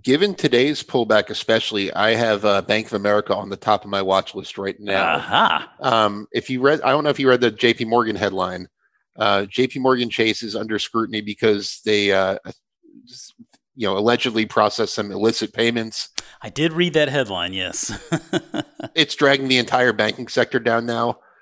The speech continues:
Speaker 1: Uh, if you remember, uh, Warren Buffett added more than two billion dollars to their Bank of America stake recently.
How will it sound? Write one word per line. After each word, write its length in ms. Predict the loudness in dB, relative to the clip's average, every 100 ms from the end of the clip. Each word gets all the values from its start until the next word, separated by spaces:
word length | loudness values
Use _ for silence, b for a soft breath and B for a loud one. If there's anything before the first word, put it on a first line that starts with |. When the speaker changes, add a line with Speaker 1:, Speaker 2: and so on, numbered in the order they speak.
| -6
Speaker 1:
Uh, 200 | 2 2
if 100 | 2
you 120 | 0
remember, 440 | 2 4 4 2 2
uh, 200 | 4 4
Warren 300 | 4 4 4
Buffett 380 | 4 2 0 -2
added 300 | 0 0 0
more 200 | 0 2
than 120 | 2
two 220 | 0 -2 0
billion 340 | 2 2 2
dollars 320 | 2 4 2
to 100 | -2
their 120 | 0 0
Bank 240 | 2 0
of 60 | -2
America 360 | -4 -4 -4
stake 280 | -4 -4 -4
recently. 480 | -8 -10 -10 -10